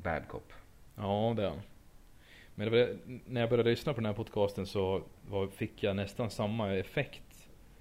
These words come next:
Speaker 2: av den, av, av att lyssna på den podcasten som när jag fick när jag badade,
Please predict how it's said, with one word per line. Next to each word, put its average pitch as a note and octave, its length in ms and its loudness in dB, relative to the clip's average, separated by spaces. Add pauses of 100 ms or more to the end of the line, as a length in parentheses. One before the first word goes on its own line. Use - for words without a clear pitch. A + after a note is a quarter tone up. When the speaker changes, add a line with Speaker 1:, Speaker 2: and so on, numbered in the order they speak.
(1080)
Speaker 2:
av G2+ 160 0
den, G2 280 2 (260)
av, G2+ 220 -2
av G2+ 100 6
att G2+ 120 0
lyssna G#2+ 260 -2
på - 80 -8
den G2 200 0
podcasten F2 800 -4 (420)
som F2+ 180 -6
när F2 100 -2
jag F2 100 -4
fick - 260 -10
när F2 80 -4
jag F2 120 -4
badade, F#2 480 -2